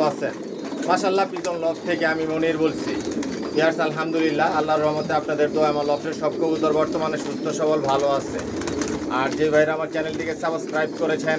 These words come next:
ভাইদেরকে অসংখ্য ধন্যবাদ। আর যে ভাইরা এখনই করেননি, অতি শীঘ্রই করে নেন, তাহলে মাশাআল্লাহ পিজন লফটের নতুন ভিডিও আপনার উপহার হিসেবে পাবেন, দেখতে পারবেন। ভিউয়ার্স, আমার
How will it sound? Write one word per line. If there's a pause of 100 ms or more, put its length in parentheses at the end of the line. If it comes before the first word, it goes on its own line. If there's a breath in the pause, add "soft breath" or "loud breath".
(100)
ভাইদেরকে (120)
অসংখ্য (140)
ধন্যবাদ। (480)
আর
যে
ভাইরা
এখনই
করেননি, (440)
অতি
শীঘ্রই (100)
করে
নেন, (180)
তাহলে (100)
মাশাআল্লাহ
পিজন
লফটের
নতুন (100)
ভিডিও (100)
আপনার
উপহার
হিসেবে
পাবেন, (420)
দেখতে
পারবেন। (1040)
ভিউয়ার্স, (100)
আমার